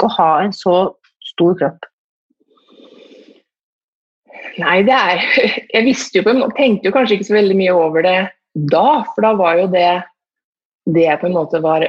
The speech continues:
Speaker 2: vant med å bære på rundt, og det var tungt å gå i trapper, det var tungt å gjøre fysiske ting, men samtidig så var det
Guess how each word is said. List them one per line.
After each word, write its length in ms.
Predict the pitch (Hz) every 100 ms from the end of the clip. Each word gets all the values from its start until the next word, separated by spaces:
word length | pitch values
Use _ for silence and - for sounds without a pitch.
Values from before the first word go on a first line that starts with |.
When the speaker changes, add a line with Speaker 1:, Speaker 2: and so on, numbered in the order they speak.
| -
Speaker 2:
vant 420 | 156 147 135 - -
med 180 | 262 247
å 140 | 185
bære 320 | 190 175 147 -
på 140 | 165
rundt, 360 | 160 170 175 -
og 160 | 170 165
det 80 | 170
var 220 | 160 165
tungt 400 | - 170 170 -
å 60 | 170
gå 140 | 160
i 80 | 156
trapper, 520 | 151 208 - - 165 156
det 100 | 160
var 220 | 165 165 - _ _ _ _ _ _ _ _ _ _ _ _ _ -
tungt 480 | - 240 240 220 226
å 540 | - 226 220 214 208 - - _ -
gjøre 400 | 226 202 208 208
fysiske 480 | 214 196 196 - 202
ting, 200 | 202 208
men 120 | 208 202
samtidig 460 | 226 180 156 165
så 140 | 180 233
var 160 | 180
det 120 | 180